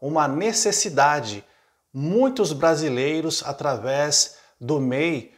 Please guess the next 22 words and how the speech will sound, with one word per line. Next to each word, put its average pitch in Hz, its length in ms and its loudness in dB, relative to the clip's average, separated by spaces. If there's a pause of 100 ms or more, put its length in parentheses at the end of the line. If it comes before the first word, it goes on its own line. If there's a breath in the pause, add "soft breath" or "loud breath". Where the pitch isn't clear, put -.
conseguem 147 640 -2
ter 147 320 0
uma 143 200 -2
atividade 135 760 -2
como 139 340 -4
autônomo, 147 800 2
como 143 300 -4
liberal 135 840 0
ou 160 180 2
como 170 320 -2
microempresário. 156 1300 0 (260 loud breath)
Então, 175 600 -4
é 156 180 0
essencial 175 880 2
fornecer 170 880 -4
para 139 300 -2
esse 151 300 -2
brasileiro 127 720 -2 (400 loud breath)
educação 170 880 2
para 165 300 0
o 165 40 0
empreendedorismo. 143 1000 -2